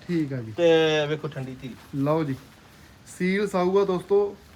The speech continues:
Speaker 1: ਅਹ, ਤੇ ਗੱਭਣ ਆ। ਠੀਕ ਆ, ਤਿਆਰੀ ਦੇ ਵਿੱਚ ਆ, ਥੋੜ੍ਹਾ ਜਿਹਾ ਸਮਾਂ ਲੈ ਜੂ। ਵੇਖੋ ਦੋ ਚਾਰ ਦਿਨ, ਪੰਜ ਦਿਨ, ਕਿੰਨਾ ਕੁ ਲੈ ਜੇ।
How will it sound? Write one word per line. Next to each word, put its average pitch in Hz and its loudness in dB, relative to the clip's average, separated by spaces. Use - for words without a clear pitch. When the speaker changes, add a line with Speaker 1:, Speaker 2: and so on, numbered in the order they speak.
Speaker 1:
ਅਹ, 160 0
ਤੇ 180 -4
ਗੱਭਣ 185 2
ਆ। 143 0
ਠੀਕ 165 -4
ਆ, 190 2
ਤਿਆਰੀ 190 2
ਦੇ 202 2
ਵਿੱਚ 190 0
ਆ, 160 2
ਥੋੜ੍ਹਾ 180 -2
ਜਿਹਾ 185 0
ਸਮਾਂ 165 -2
ਲੈ 160 2
ਜੂ। 170 -2
ਵੇਖੋ 160 -4
ਦੋ 151 0
ਚਾਰ 147 0
ਦਿਨ, 147 -4
ਪੰਜ 143 -2
ਦਿਨ, 147 -2
ਕਿੰਨਾ 156 -2
ਕੁ 156 -2
ਲੈ 147 0
ਜੇ। 147 -4